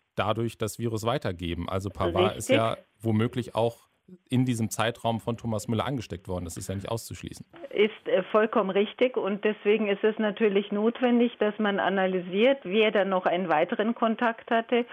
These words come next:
Speaker 2: und selbstverständlich ist es dann notwendig, dass man analysiert, ob diese Vorgaben, die ja vom R K I kommen, ob die erfüllt waren. Und wenn es der Fall ist, dann müssen natürlich auch die anderen, äh,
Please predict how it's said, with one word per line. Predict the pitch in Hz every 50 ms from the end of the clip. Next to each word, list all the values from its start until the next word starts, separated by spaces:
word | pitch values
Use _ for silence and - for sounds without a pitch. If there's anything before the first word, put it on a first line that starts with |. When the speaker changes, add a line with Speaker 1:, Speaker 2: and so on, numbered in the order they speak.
| - - - - -
Speaker 2:
und | - 185 190 190
selbstverständlich | - 214 208 - - 196 190 - - 190 185 208 214 262 220
ist | 233 220 214 -
es | 208 202 -
dann | - 196 185 185
notwendig, | 185 190 196 196 - 214 214 220 208 226 - -
dass | 190 196 - -
man | 202 185 180 -
analysiert, | - 165 175 196 202 190 190 202 196 - 214 226 220 226
ob | 208 185 - -
diese | 196 185 170 185
Vorgaben, | 180 - - 190 208 233 233 240 220 214 214 214 220 196
die | 202 190
ja | 185 170
vom | 170 - - 170
R | - - 170 175
K | 170 - 190 139
I | - 170 185 226
kommen, | 233 - - 233 233 240 233 233 247 - - - - - - -
ob | - 190 185 -
die | - 240
erfüllt | 226 220 220 - - 254 254 254 247 -
waren. | - 160 143 139 143 151 - - - - - -
Und | - 185 190 180 -
wenn | 165 165 175 160 175 226 240
es | 247 254 247 - _ - - 180
der | 185 196 185
Fall | - - 180 185 190 185 -
ist, | 220 294 - - - - - -
dann | 190 208 208 208 208 208
müssen | 233 247 - - 233
natürlich | 226 208 202 - 226 208 208 208 214 - - -
auch | 170 180 -
die | - - 180 -
anderen, | - 156 175 202 202 226 208 208 214 214 214 - - - - - - - -
äh, | - 180